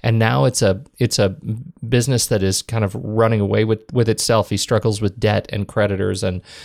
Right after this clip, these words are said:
uh, and it, all of these things have, um, you know, have caused him to forget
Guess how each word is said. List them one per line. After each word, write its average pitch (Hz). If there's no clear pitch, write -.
uh, 95
and 98
it, -
all 143
of 113
these 107
things 98
have, 98
um, 104
you 113
know, 98
have 107
caused 107
him 120
to 123
forget 123